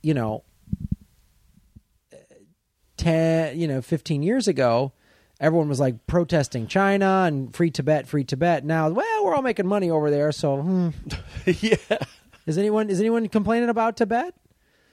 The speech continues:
Speaker 1: You know, and I gotta be honest, I sort of, as I was reading, I was like, "Wow, I've come to China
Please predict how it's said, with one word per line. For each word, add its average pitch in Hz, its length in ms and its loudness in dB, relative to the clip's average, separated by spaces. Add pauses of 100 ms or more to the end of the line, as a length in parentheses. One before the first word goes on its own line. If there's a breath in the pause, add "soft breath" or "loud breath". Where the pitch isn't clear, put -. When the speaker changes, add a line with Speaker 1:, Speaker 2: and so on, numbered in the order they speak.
(140)
Speaker 1:
You 226 80 0
know, 254 60 2
and 247 60 0
I 240 100 2
gotta 240 140 2
be 226 140 2
honest, 294 240 0
I 196 80 2
sort 214 240 0
of, 185 140 -4
as 190 260 0
I 196 100 2
was 165 140 -2
reading, 233 240 0
I 160 60 -2
was 147 100 -2
like, 147 160 -2
"Wow, 156 480 2
I've 214 240 0
come 156 240 0
to 127 80 -2
China 113 540 -4